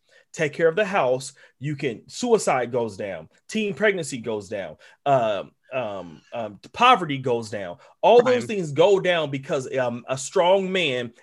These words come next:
Speaker 1: is in the house. You know?
Speaker 2: Exactly. Yeah, and, and doing my research on that, uh, those exact, uh, issues that you just named are one of the pr-,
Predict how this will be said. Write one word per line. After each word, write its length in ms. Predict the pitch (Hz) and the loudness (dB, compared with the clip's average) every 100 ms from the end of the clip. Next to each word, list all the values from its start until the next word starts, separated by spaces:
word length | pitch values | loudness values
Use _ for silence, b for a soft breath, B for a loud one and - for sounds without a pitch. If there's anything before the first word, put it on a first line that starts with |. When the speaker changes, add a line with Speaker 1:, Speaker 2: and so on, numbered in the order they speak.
| - | -10
Speaker 1:
is 200 | 151 135 - | -8 -8 -6
in 200 | 143 135 | -4 -2
the 100 | 139 | 0
house. 500 | 147 85 - - _ _ _ - | -2 -4 -12 -20 _ _ _ -20
You 80 | 127 | -8
know? 140 | 139 | -2
Speaker 2:
Exactly. 340 | 139 117 101 _ _ _ _ - | -2 -4 -12 _ _ _ _ 0
Yeah, 220 | 202 160 | 2 4
and, 220 | 147 160 | 2 0
and 180 | 180 170 | -2 0
doing 180 | 165 233 | 4 4
my 100 | 220 | 4
research 380 | 151 170 - - | 2 2 0 0
on 120 | 147 | 0
that, 260 | 135 135 - | 0 -2 -4
uh, 220 | - 139 123 117 | -4 -4 -4 -4
those 340 | 160 190 - | 0 0 -2
exact, 480 | 165 131 160 156 - - _ - | -10 -4 -2 -2 -6 -20 _ -8
uh, 140 | 135 123 | -6 -4
issues 300 | 147 170 143 | -4 -2 -2
that 120 | 135 | -2
you 120 | 131 | -4
just 240 | 127 127 123 | -8 -8 -6
named 380 | 139 143 113 - | -4 -4 -6 -4
are 280 | 127 131 127 _ | -2 -2 -4 _
one 240 | 139 143 | -6 -4
of 80 | 131 | -4
the 100 | 110 | -6
pr-, 120 | - | -8